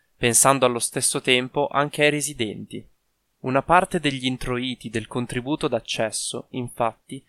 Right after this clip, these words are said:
andrà anche a ridurre alcune tasse, come la tari, ad esempio, la tassa sui rifiuti, una delle imposte più alte anche a causa del massiccio afflusso turistico.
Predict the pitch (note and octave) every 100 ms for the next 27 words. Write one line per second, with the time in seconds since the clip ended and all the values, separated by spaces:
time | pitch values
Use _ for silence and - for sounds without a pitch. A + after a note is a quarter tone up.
0 | _ - C#3 D3+ D#3+ D#3 F#3 - D#3+ D#3
1 | D3+ F3+ F3+ E3+ - F#3 F3+ C3 G#2+ -
2 | - A2+ A2+ - C3 A#2+ A#2+ - B2 A#2+
3 | A#2+ C3 - B2 A#2 A2+ A2 A2+ B2+ -
4 | _ _ - A#2+ - C3+ - C3+ - B2
5 | A#2+ - A2+ G#2+ A#2+ - _ _ - C3
6 | C#3+ C#3 C#3 D3 - D#3+ - C3+ - E3+
7 | D3+ G#2+ G#2+ - C3 - C#3 D3+ E3 D3+
8 | E3 E3 C#3+ B2+ A#2+ B2+ - - D#3+ -
9 | E3+ - D3+ C#3 - - - C#3 F#2 -
10 | G#2 - -